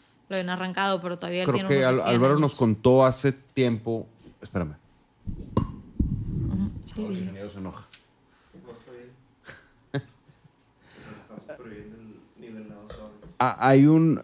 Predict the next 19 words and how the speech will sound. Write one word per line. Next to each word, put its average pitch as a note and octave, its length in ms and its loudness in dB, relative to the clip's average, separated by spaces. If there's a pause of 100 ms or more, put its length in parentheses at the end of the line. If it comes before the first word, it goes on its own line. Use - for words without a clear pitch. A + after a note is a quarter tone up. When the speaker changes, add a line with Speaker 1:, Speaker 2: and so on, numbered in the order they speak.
Speaker 2:
creo B2+ 160 4
que D#3+ 120 6
Álvaro D3 360 6
nos C#3+ 160 6
comentó A#2 480 6
que, B2+ 500 4
que G#2 100 0
sí, C3 220 6
el, G#2 160 6
el G#2+ 180 6
perfil A#2+ 600 4
de, G#2+ 680 6 (180)
de G2+ 220 2
Albillo G#2+ 380 6
no A#2 80 4
lo A2+ 100 2
conocían G#2+ 640 4 (1700)
en G#2 220 2
sí, A#2 360 -2